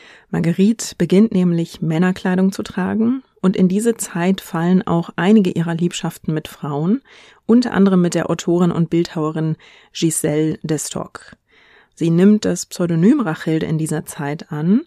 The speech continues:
und wenn sie danach gefragt wird, woher dieses Pseudonym kommt, dann sagt sie später, Rachilde sei der Name eines schwedischen Adligen, der ihr bei einer Seance erschienen ist.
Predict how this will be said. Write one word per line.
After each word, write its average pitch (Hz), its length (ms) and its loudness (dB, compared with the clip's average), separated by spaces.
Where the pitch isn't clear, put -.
und 170 180 0
wenn 190 120 6
sie 190 80 6
danach 180 280 0
gefragt 190 540 -4
wird, 156 320 -6
woher 202 360 2
dieses 170 320 -2
Pseudonym 156 480 -4
kommt, 208 380 0
dann 175 160 0
sagt 160 320 -4
sie 190 100 0
später, 175 580 -2
Rachilde 202 640 2
sei 185 340 0
der 175 180 2
Name 160 440 2
eines 165 280 -2
schwedischen 196 640 -2
Adligen, 190 640 2
der 165 260 -2
ihr 175 120 0
bei 165 220 -4
einer 160 300 -2
Seance 170 640 0
erschienen 147 500 -6
ist. - 380 -14